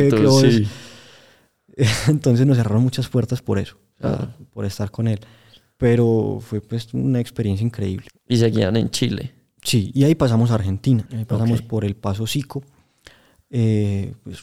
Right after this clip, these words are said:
Speaker 2: alucinante toda esa zona, parce, de, de los Andes en ese sector. Es, es mágico, parce,
Speaker 1: Sí.
Speaker 2: unos paisajes alucinantes. Y de ahí, pues, la idea era ya continuar por todos los Andes haciendo pasos entre Chile y Argentina hasta llegar a Ushuaia,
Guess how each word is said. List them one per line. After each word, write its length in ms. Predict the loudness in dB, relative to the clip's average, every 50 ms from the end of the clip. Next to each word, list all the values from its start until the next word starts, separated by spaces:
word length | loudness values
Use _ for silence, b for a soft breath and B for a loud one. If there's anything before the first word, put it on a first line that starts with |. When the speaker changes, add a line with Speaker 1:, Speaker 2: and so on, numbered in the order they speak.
| _
Speaker 2:
alucinante 680 | -6 -4 -4 -2 -2 -2 -2 -2 -4 -4 -6 -8 -10 -8
toda 180 | -6 -4 -4
esa 180 | -2 -2 -2 -4
zona, 340 | -4 -2 -2 -2 -2 -2 -4
parce, 440 | -4 -6 -6 -4 -2 -2 -2 -2 -2
de, 360 | -2 -2 -2 -4 -6 -8 -10
de 160 | -10 -6 -2
los 180 | 0 0 0 2
Andes 460 | 2 2 4 4 4 2 0 -2 -6 -12 _ _ _ _
en 180 | -2 -2 0 2
ese 260 | 2 0 0 0 -2
sector. 540 | -2 -4 -4 -2 0 0 0 0 -2 -6 -12 B B
Es, 320 | B B B B B B B B B B B B B B -10
es 140 | -8 -2 2
mágico, 500 | 2 4 4 2 0 -2 -4 -6 -12 -18
parce, 240 | -18 -18 -18 -16 -12 -10
Speaker 1:
Sí. 100 | -4 -2
Speaker 2:
unos 160 | 0 0 0 -2
paisajes 380 | -2 -4 -4 -4 -4 -6 -6 -6
alucinantes. 600 | -6 -6 -4 -2 -2 -4 -4 -4 -6 -10 -14 -20 _ _ 0
Y 540 | 2 4 4 6 4 4 4 2 2 0 -2
de 160 | 0 2 2 4
ahí, 400 | 4 4 2 2 2 0 0 0 -2 -2 -4 B B B B B -20 -10
pues, 100 | _ -2
la 100 | 0 0
idea 200 | 2 2 0 0
era 120 | 0 0 0
ya 200 | 0 0 -2 -2
continuar 580 | 0 -2 -2 -2 0 0 2 2 0 0 -2 -8 -14 _ _ _
por 260 | -6 -6 -6 -6 -6 -10 _ _ _
todos 220 | _ 2 2 4 4
los 160 | 4 4 4
Andes 220 | 4 2 2 2 2
haciendo 320 | 2 2 4 2 2 2
pasos 380 | 0 2 0 2 2 2 0 0
entre 300 | 0 -2 -2 -2 -6 -8
Chile 260 | -6 -4 -2 0 0
y 40 | 0
Argentina 480 | 2 2 0 0 0 -2 -2 -2 -2 -4
hasta 200 | -6 -6 -2 0
llegar 220 | 2 2 2 2
a 40 | 0
Ushuaia, 380 | 0 -2 -2 -4 -4 -4 -6